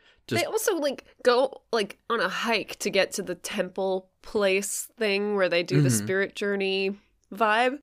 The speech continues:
Speaker 1: <laughs>
Speaker 2: Again, very appropriation-y, but anyway.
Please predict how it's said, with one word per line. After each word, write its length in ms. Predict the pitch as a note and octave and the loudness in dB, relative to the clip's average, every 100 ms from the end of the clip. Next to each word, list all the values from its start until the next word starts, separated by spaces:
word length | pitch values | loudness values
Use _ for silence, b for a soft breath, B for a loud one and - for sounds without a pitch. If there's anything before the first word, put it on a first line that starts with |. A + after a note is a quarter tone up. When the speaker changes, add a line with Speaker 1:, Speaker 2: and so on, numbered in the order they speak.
| _ D#3 | _ -6
Speaker 1:
<laughs> 400 | D3+ E4+ - - | -2 -4 -4 -4
Speaker 2:
Again, 360 | G3+ F#3+ D#3+ - _ _ | 4 4 2 -8 _ _
very 340 | E3+ F3 D3 D#3+ | -6 -4 -2 -4
appropriation-y, 1000 | G3+ E3+ D3 - D#3+ D#3 E3+ - E3 D3 | 0 0 0 -2 0 0 -4 -6 -6 -6
but 260 | - F3 - | 0 0 2
anyway. 340 | G3 E3 D3+ | 0 0 -4